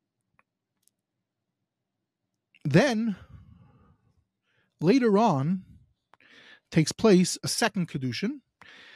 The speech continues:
which takes pl-, this takes pl-, so now that took place where? In the chutzner of the shul. This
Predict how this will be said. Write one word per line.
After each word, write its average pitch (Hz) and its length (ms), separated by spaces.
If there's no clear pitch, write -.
which - 240
takes - 240
pl-, - 200
this 247 280
takes - 260
pl-, - 220
so - 160
now 202 180
that 254 300
took - 180
place 220 320
where? 226 420
In 170 100
the 156 80
chutzner 196 500
of - 160
the 143 80
shul. 117 260
This 175 160